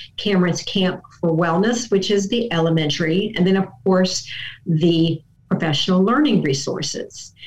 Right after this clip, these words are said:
And they can be found at gale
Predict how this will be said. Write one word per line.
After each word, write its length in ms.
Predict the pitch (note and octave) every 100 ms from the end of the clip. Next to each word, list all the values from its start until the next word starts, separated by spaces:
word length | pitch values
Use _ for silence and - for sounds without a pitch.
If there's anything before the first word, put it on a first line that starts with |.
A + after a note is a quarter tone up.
| - _
And 220 | F#3+ F#3 E3
they 180 | A3
can 200 | A3+ D4
be 340 | C#4+ A#3+ A3+ A3+ -
found 440 | E3+ E3 F3 G3 - -
at 440 | E3 D3+ D3+ - - _ - D3
gale 560 | F#3 E3+ F#3+ D#4+ F#4+